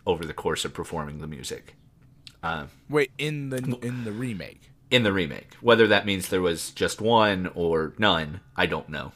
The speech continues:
Speaker 1: because I haven't seen it.
Speaker 2: But that,
Speaker 1: Um,
Speaker 2: but that, but that, like, I can't even, all right, I can't even conceive of this, because part of what makes this so good is, is that sort of parallelism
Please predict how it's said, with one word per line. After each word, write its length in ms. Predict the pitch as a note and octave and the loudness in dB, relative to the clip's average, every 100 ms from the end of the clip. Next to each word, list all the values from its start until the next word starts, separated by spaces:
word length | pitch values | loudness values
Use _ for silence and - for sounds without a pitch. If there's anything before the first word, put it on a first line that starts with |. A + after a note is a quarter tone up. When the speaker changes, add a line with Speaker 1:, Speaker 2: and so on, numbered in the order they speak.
| - | -10
Speaker 1:
because 240 | F#2 F2 | -8 -6
I 80 | D#2+ | -6
haven't 260 | D#2 C#2+ - | -8 -10 -14
seen 140 | D2 - | -14 -16
it. 100 | - - - | -20 -8 -4
Speaker 2:
But 140 | C4 | 2
that, 100 | C#4 | 4
Speaker 1:
Um, 260 | F#3 E3 E3 | 4 0 -8
Speaker 2:
but 160 | G3+ G3 | -8 -6
that, 200 | G3+ - - | -8 -10 -16
but 160 | D#3+ F#3+ | -14 -10
that, 180 | C4 D4 G#3 | -8 -8 -4
like, 260 | G3+ E3+ - | -2 -2 0
I 120 | G3+ | -2
can't 260 | - B3+ C#4 | -2 -4 -4
even, 240 | B3+ G#3 A2 | -4 -4 -2
all 160 | C3+ A#2+ | -2 0
right, 180 | F#2+ | -4
I 140 | A2 C3+ | -6 -6
can't 240 | - E3+ | -6 -6
even 140 | C#3+ A2+ | -6 -8
conceive 340 | A2+ - G#2+ | -8 -8 -8
of 60 | F#2+ | -8
this, 140 | F#2+ | -10
because 400 | - C3 D3+ - - - - | -8 -6 -4 -6 -12 -18 -12
part 200 | - A3+ | -2 0
of 60 | G3 | 2
what 160 | D#3+ | -2
makes 260 | C#3 C#3 - | -2 -6 -6
this 160 | C#3 - | -8 -6
so 300 | - C3+ B2 | -4 -2 -2
good 480 | A#2 B2 G#2+ G2 - - - - - | -2 -2 -2 -4 -10 -18 -20 -20 -10
is, 440 | B2 A#2+ A2 - - - | -6 -6 -8 -12 -18 -12
is 300 | B2+ C3+ A2+ G2+ | -6 -4 -4 -4
that 260 | B2 A2+ - - - - - - - - - - | -4 -4 -10 -20 -20 -20 -20 -20 -20 -20 -20 -18
sort 360 | - - C3+ B2 | -12 -4 -2 -2
of 220 | A2+ G2 - - - - - - - - - - | -4 -8 -18 -20 -20 -20 -20 -20 -20 -20 -20 -12
parallelism 1400 | - C#3+ C#3+ C#3 C3 B2+ B2 A#2 A#2+ A2+ A2+ A2 G#2+ G#2 | -6 0 0 2 0 0 -2 -4 -4 -4 -6 -6 -8 -10